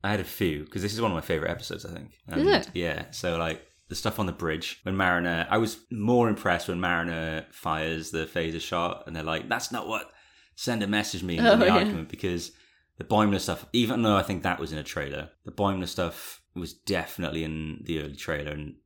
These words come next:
Speaker 1: I think, and so I'd seen it a lot, so I'd already laughed a lot at that in trailers,
Speaker 2: Mm.
Speaker 1: so, so I found that bit funny.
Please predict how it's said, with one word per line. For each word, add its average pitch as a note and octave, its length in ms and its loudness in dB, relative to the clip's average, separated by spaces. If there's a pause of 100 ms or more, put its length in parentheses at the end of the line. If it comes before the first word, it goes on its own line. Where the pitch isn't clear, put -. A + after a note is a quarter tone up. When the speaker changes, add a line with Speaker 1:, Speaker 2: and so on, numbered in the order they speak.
(180)
Speaker 1:
I - 40 -16
think, D#2 240 -10
and E2 80 -10
so E2 120 -8
I'd D#2 100 -10
seen E2+ 200 -2
it - 80 -4
a - 20 -4
lot, F#2 320 -2
so D2+ 320 -6 (240)
I'd - 80 -8
already D#2 160 -4
laughed E2 240 2
a - 40 -8
lot - 100 -8
at - 60 -8
that C#2 140 -2
in E2 80 -8
trailers, E2+ 420 -4
Speaker 2:
Mm. - 40 -4
Speaker 1:
so, - 120 -2 (420)
so - 160 -2
I - 20 0
found F2+ 200 2
that E2 100 2
bit - 100 -6
funny. D2+ 440 -2